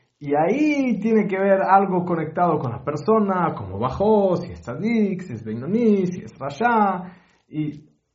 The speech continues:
eso me da la fuerza después cuando entre en la tierra de Israel, que yo trabajo y con todo eso entiendo que está al mismo punto de Shabbat, pero en Shabbat mismo tiene que estar claro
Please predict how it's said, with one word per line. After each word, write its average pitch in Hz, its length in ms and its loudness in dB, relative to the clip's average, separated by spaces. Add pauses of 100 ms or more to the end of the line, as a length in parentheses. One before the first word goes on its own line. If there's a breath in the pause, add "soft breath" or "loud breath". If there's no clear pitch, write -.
(180)
eso 165 240 2
me 160 100 2
da 170 80 2
la 160 120 2
fuerza 175 280 0
después 156 320 0
cuando 151 340 2
entre 170 400 2
en 147 100 -2
la 139 100 -4
tierra 156 240 -2
de 143 80 -2
Israel, 180 520 0
que 104 220 -10
yo 120 180 -8
trabajo 214 520 4
y 190 120 4
con 180 220 0
todo 190 240 2
eso 185 200 -2
entiendo 175 480 -4
que 170 80 -2
está 170 200 -4
al 180 80 -2
mismo 175 300 2
punto 175 220 -4
de 165 80 -2
Shabbat, 196 500 -2 (280 loud breath)
pero 160 140 -2
en 151 60 -4
Shabbat 196 340 2
mismo 185 400 2
tiene 185 180 -4
que 160 60 -2
estar 175 280 -6
claro 160 580 -2